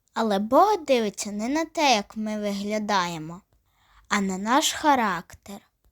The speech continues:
І в нього є незвичайне дзеркало, яке показує, добре ми поводимося чи погано.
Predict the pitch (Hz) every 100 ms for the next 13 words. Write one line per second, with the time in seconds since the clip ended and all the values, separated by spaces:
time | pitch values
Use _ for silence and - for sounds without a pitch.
0 | _ _ _ - 233 220 226 311 359 277
1 | 214 190 190 185 185 180 - 262 294 294
2 | 277 240 214 190 180 _ 202 196 220 _
3 | _ _ _ _ - 220 220 254 220 -
4 | 196 - 233 311 339 294 214 190 214 _
5 | _ _ _ _ _ 240 226 320 359 302
6 | 247 202 196 190 190 214 240 240 254 226
7 | 196 185 185 196 190 - 247 254 302 262
8 | 247 196 175 190